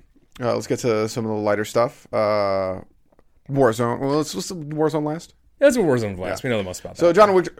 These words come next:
Speaker 1: Chapter Four trailer came out.
Speaker 2: <laughs>
Speaker 1: Uh, I love it.
Speaker 2: Yeah, I think it looks
Speaker 1: Looks
Speaker 2: really
Speaker 1: fucking
Speaker 2: good.
Speaker 1: awesome.
Speaker 2: I think it looks really good. So, uh, we talked about the John Wicks before on the show.
Speaker 1: And I love John Wick.
Speaker 2: And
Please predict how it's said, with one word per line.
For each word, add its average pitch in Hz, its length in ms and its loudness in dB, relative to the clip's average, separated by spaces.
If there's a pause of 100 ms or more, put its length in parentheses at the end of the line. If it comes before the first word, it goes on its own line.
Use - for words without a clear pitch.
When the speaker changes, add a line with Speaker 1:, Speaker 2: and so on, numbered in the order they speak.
(260)
Speaker 1:
Chapter 226 260 8
Four 131 340 6
trailer 104 280 0
came 110 220 -2
out. 101 300 0
Speaker 2:
<laughs> - 80 -8
Speaker 1:
Uh, 113 580 2 (480)
I 156 760 10 (680)
love 87 300 -8
it. - 300 -16 (160)
Speaker 2:
Yeah, 151 260 10
I 151 100 8
think 165 140 8
it 151 40 8
looks 139 120 4
Speaker 1:
Looks 127 80 2
Speaker 2:
really 123 180 6
Speaker 1:
fucking 107 180 6
Speaker 2:
good. 104 120 0
Speaker 1:
awesome. 113 440 -2
Speaker 2:
I 123 80 4
think 131 120 6
it 123 40 2
looks 117 140 -4
really 110 160 0
good. 101 180 -2
So, 131 300 4
uh, 147 100 4
we 170 100 6
talked 156 180 8
about 131 100 4
the 120 80 0
John 113 260 2
Wicks 107 200 -4
before 101 340 -4
on 95 100 -4
the 92 80 -6
show. 95 260 -4
Speaker 1:
And 98 120 -2
I 110 80 -2
love 117 200 -4
John 95 100 -8
Wick. 104 80 -4
Speaker 2:
And 98 200 -6